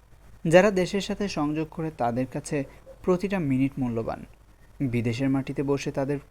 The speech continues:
কারোর কাছে স্বামীর আসবার সময় হয়ে যায়। সন্তান ফিরে আসলে তারা সন্তানের সামনে বুড়ো বয়সে কবিতা পড়তে লজ্জা পান। মিলি তাই বুড়ো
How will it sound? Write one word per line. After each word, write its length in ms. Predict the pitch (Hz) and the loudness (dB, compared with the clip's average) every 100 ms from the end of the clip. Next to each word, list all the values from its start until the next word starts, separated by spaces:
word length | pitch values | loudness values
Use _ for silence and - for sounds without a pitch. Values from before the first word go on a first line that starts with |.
| - | -2
কারোর 300 | - 120 131 | 0 0 -2
কাছে 360 | - - 139 - - - - | -6 -2 -4 -4 -16 -20 -14
স্বামীর 500 | - - 175 180 190 - - - - - - - - - | -8 2 2 2 -4 -10 -20 -20 -20 -20 -20 -20 -20 0
আসবার 380 | 135 139 147 156 | 2 2 2 0
সময় 320 | - 165 160 | -2 -2 -2
হয়ে 240 | 139 117 | -2 -2
যায়। 240 | 107 76 - - - - - - - - | -4 -6 -8 -18 -20 -20 -20 -20 -20 -10
সন্তান 460 | - 196 190 220 | 0 2 2 0
ফিরে 240 | 190 190 196 | -2 0 0
আসলে 220 | 190 208 | 0 -4
তারা 200 | 202 196 | -4 -4
সন্তানের 480 | - 156 151 165 165 | -2 -4 -2 -4 -6
সামনে 680 | - - - 127 127 143 143 - - - | -8 -14 -6 -2 0 0 -2 -12 -16 -6
বুড়ো 280 | 131 131 139 | 0 2 2
বয়সে 360 | 151 151 156 156 - | 2 0 -2 -6 -2
কবিতা 380 | 135 120 123 139 - | -2 -2 -4 -6 -4
পড়তে 280 | 139 - 139 - - - - | -4 -4 -6 -8 -20 -14 -4
লজ্জা 360 | 127 123 117 | -2 -2 -2
পান। 260 | 120 - - - - - - - - - - - | -6 -8 -12 -18 -20 -20 -20 -20 -20 -20 -12 0
মিলি 280 | 170 175 208 | 4 6 6
তাই 160 | 233 | 6
বুড়ো 340 | 196 170 175 | 6 0 -2